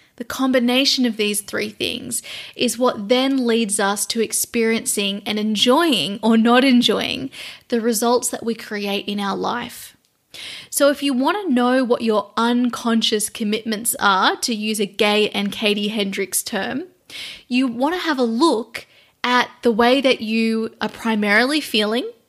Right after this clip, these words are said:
You want to look at the way you primarily spend your time, so those patterns you have in the way that you spend your time and the way that you don't spend your time. And you want to have a look at those results that you see yourself experiencing in your life right now.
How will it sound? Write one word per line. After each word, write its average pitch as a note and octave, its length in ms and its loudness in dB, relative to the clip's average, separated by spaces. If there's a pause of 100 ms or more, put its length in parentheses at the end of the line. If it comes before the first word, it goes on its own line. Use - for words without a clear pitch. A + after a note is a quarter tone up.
(440)
You A#3+ 160 2
want A3+ 160 2
to A#3+ 60 2
look A3 280 0
at G#3+ 300 -2
the G#3 80 -2
way G#3 220 0
you G3+ 600 -2 (100)
primarily A3 640 2
spend A#3 360 2
your C#4 100 0
time, G#3 500 -2
so B3+ 160 -2
those G3+ 300 -4
patterns A#3 640 0
you G#3+ 140 -4
have A3 460 -2 (360)
in A3+ 140 2
the G#3+ 80 2
way G#3 260 2
that G#3 140 -2
you G3+ 100 -6
spend A#3+ 500 2
your A#3 120 2
time G#3 420 0
and G#3+ 320 -2
the G#3 140 -2
way G3+ 200 -2
that G3 140 -2
you G3+ 200 -6 (280)
don't C4 340 4
spend G3+ 420 -2
your G#3+ 100 -6
time. - 440 -10 (600)
And D4+ 360 2
you C4+ 120 -2
want C#4 160 0
to D4 40 -4
have C#4+ 200 -2
a B3+ 40 0
look A3+ 400 0
at A3 200 -2
those A3 340 -2
results G#3+ 680 2
that G#3+ 200 -4
you A3 300 -2
see A3+ 360 0
yourself G3 600 -2
experiencing G3+ 720 -2
in G3 80 -4
your F#3+ 160 -4
life G3 380 -6
right - 240 -2
now. - 340 -8